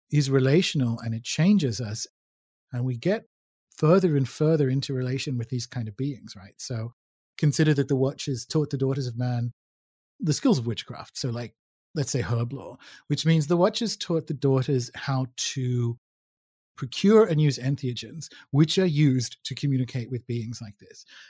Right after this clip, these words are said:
And so technology's habitat is kind of widening that out to this idea that once you allow for some thoughts to be some kind of beings,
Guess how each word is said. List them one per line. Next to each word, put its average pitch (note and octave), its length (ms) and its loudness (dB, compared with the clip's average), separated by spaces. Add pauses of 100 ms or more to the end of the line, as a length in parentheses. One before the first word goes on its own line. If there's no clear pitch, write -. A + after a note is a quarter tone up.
And C#3+ 80 -2
so D#3 100 4
technology's F#3+ 680 0
habitat C#3+ 680 -4
is B2 180 -6
kind C3 200 -4
of B2+ 60 -2
widening C#3 600 -2
that A#2+ 140 -4
out B2 280 -8
to B2 100 -10
this A#2 180 -8
idea A#2+ 380 -6
that B2 160 -14 (760)
once D#3+ 360 4
you E3 340 4
allow C3+ 440 2
for C3 240 -6 (160)
some E3+ 380 2
thoughts D3+ 460 -2
to - 80 -12
be B2 120 -6
some C3 280 -2
kind B2+ 260 -4
of G#2 140 -16
beings, C#3 560 -6